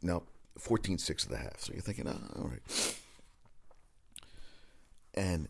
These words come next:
in the second half, what, wait, what happened? It was fourteen six.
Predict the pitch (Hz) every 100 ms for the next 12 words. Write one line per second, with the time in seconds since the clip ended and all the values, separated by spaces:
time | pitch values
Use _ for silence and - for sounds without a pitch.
0 | - 85 73 - 73 - 67 65 64 62
1 | - - - - - - - - 135 -
2 | 85 58 50 87 64 - 50 - - 120
3 | 123 120 - 113 107 - -